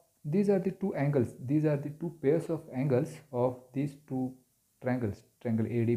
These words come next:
B and triangle P S Q. So these must be similar. Triangle A D B is similar to triangle P S Q by A A test of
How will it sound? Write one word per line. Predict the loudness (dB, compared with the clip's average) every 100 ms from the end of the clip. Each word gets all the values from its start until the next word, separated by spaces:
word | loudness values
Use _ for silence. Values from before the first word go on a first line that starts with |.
| 0
B | -2 -2
and | -4
triangle | -4 -2 -2 0
P | -2
S | -2 -6
Q. | -16 -16 _ _ _ -4
So | 0 2
these | 4 2
must | 0 -2
be | -4 0
similar. | 0 2 0 -8 _ _ _ -6
Triangle | -2 -2 -6 -4 -2
A | -2 -4 -6 -2
D | 0 0 -4 -2
B | 0 0 -4 -12 _ _ _ _ _ _ _ _ _ -8
is | -8 -2
similar | 0 4 4 2 -4 -12
to |
triangle | -2 0 2 0 -2 -12 _ _
P | -4 -4 -4 -8 _
S | -2 -2 -4 -8
Q | 2 2 2 -8 -20 _ _ _ -2 4
by | 4 4 -4 -18 _ _ _ _ _ _ _ 0
A | 0 2 0
A | 0 -2 -16 _ _ _ _ _ 0
test | 0 0 0
of | 4 4 2